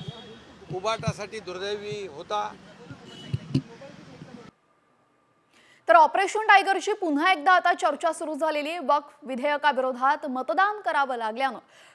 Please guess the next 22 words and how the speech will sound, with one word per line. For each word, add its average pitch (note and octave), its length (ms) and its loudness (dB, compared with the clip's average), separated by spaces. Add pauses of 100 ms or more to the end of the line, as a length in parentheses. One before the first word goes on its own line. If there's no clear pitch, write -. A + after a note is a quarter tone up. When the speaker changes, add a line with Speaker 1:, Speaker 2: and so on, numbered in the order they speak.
(100)
Speaker 2:
ठाकरे F4 340 4
गटाच्या F4 500 0
अनेक E4+ 540 -4
खासदारांना C4+ 720 -2
धक्का C#4 420 -8
बसलाय A#3 380 -8
असा B3+ 240 -6
दावा G3+ 260 -4 (220)
खासदार C4 320 -4 (140)
श्रीकांत B3 360 -10 (100)
शिंदेंनी G3+ 460 -12
केलाय. G#3 260 -12 (640)
तर D4+ 100 4
यामुळे D4 400 6
आता C#4 220 4
ठाकरे C4+ 380 -2
गटाला D4+ 340 0
खिंडार D4+ 480 0
पडणार D4 500 -2
असल्यानं A#3+ 480 -4 (380)
काही C4+ 300 4
जण D4+ 220 0